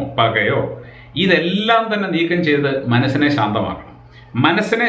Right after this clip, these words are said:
ശാന്തമാക്കി അതിനെ എപ്പോഴും സന്തോഷമുള്ളതാക്കി വെച്ചുകൊണ്ട് നമ്മൾ ഒരു നല്ല ഡയറ്റിലേക്ക്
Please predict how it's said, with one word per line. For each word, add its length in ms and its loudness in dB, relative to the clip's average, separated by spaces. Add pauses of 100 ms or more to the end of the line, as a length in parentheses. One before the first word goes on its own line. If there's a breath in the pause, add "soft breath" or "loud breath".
ശാന്തമാക്കി 640 0 (160)
അതിനെ 260 2
എപ്പോഴും 400 2 (140)
സന്തോഷമുള്ളതാക്കി 960 2
വെച്ചുകൊണ്ട് 420 -2 (520 loud breath)
നമ്മൾ 200 4 (160)
ഒരു 100 0 (100)
നല്ല 140 2 (120)
ഡയറ്റിലേക്ക് 500 0